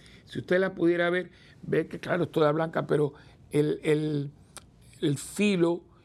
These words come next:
y todo tiene como un, como dorado.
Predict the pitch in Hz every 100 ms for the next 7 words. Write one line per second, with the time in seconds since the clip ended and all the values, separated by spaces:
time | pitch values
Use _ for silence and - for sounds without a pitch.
0 | - - 135 185 185 - - 156 170 165
1 | 156 147 165 165 - 147 139 131 131 147
2 | 147 135